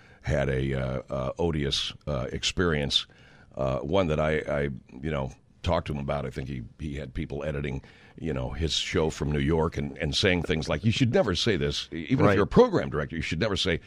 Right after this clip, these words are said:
Speaker 1: 'That's not funny.'" You should never, ever say that to talent. Because as a program director, it's not your job to judge whether something's funny or not. You may not know, but what you do know is whether this guy is maximizing what he's able to do.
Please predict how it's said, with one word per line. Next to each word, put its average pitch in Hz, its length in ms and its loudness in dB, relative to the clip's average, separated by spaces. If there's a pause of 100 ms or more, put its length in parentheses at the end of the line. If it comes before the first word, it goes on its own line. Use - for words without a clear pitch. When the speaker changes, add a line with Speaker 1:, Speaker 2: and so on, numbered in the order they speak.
(140)
Speaker 1:
'That's - 260 0
not 87 180 -2
funny.'" 64 380 -2
You 90 80 -2
should 85 200 -2
never, 123 460 6
ever 104 160 -2
say 101 160 0
that 90 120 2
to - 80 -4
talent. 143 320 2 (400)
Because 131 240 6
as 120 80 4
a 127 60 4
program 165 360 6
director, 110 240 2
it's 90 140 -2
not 95 120 4
your 98 60 4
job 90 400 4
to 67 60 -4
judge 73 240 0
whether 71 160 -2
something's 65 320 -2
funny 69 260 0
or 62 60 -4
not. 55 200 -6
You 113 120 4
may 127 80 4
not 110 160 0
know, 107 340 4 (140)
but - 100 2
what 101 160 0
you 73 80 -4
do 190 140 6
know 73 340 0 (560)
is 90 260 4
whether 87 360 0
this 82 180 0
guy 87 160 0
is 73 140 -2
maximizing 76 640 -2
what 69 140 -4
he's 67 120 -6
able 65 140 -4
to 64 60 -4
do. 67 260 0